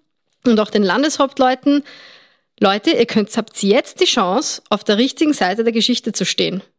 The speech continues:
Es wird sich sowieso ändern. Und ich will, dass sich's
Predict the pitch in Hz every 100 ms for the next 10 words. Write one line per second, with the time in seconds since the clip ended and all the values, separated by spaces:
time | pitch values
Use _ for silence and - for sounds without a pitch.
0 | _ - 208 - 202 247 302 - 311 -
1 | 220 240 - 247 262 - 185 185 160 214
2 | - - - 214 202 - 208 285 330 -
3 | 208 - 202 190